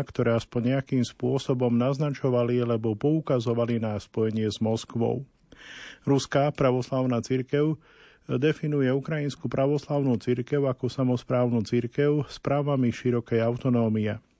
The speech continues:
Ruská pravoslavná cirkev vlastne ignorovala všetky vyhlásenia Ukrajinskej pravoslavnej cirkvi o tom,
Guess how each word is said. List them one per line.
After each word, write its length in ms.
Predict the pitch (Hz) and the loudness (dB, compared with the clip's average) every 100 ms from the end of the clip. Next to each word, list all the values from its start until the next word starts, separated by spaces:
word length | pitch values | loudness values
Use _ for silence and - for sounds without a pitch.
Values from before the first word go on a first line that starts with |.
| _ - | _ -4
Ruská 320 | 151 - 120 | -4 -2 -2
pravoslavná 640 | 120 120 127 135 127 120 | 0 0 0 0 0 0
cirkev 560 | 110 120 117 127 123 123 - - - - - | 0 -2 -2 0 0 0 -4 -20 -20 -12 -2
vlastne 400 | 120 - 120 127 | -2 0 -2 0
ignorovala 640 | 156 151 120 110 117 120 | 0 0 0 0 0 0
všetky 400 | - 131 - 123 | 0 -4 -2 0
vyhlásenia 720 | 120 123 135 131 - 123 117 | 2 2 0 -2 -2 -2 0
Ukrajinskej 560 | 113 113 123 123 - 135 | -2 0 0 0 -2 -4
pravoslavnej 720 | 127 117 117 - 123 120 117 | 0 0 0 0 -2 0 0
cirkvi 480 | 104 123 120 - 110 | 0 -2 -2 -2 0
o 80 | 110 | 0
tom, 320 | 139 151 | 0 0